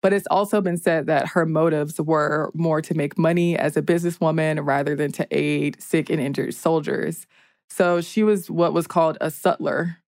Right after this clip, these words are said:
or a person who sold provisions to officers in the military. And so she would sell food and alcohol to officers. And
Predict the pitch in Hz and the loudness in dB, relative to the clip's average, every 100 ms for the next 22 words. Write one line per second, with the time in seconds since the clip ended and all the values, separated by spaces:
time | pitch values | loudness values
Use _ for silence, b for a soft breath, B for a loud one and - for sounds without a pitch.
0 | - 170 165 - 156 165 170 165 165 170 | 0 2 2 0 -2 -2 0 -2 0 -2
1 | 165 151 160 170 190 160 156 151 151 156 | 0 0 0 0 -2 0 -2 0 -2 -2
2 | - - 170 156 170 170 170 160 170 - | -4 -2 0 -2 -4 -4 -2 -2 -4 -2
3 | 156 160 156 - - - 165 - b b | 0 0 0 0 -2 -2 -4 -6 b b
4 | b 185 170 165 190 170 196 - - 175 | b 0 0 2 0 2 2 0 0 0
5 | 156 - 196 180 156 151 - 170 170 156 | 0 0 2 2 0 -2 0 0 0 -4
6 | 156 - - - - - - - - 160 | 0 0 -2 -4 -4 -6 -6 -6 -4 -6
7 | - - b b b _ 175 175 170 170 | -10 -20 b b b _ 0 2 0 0
8 | 165 - | -4 -8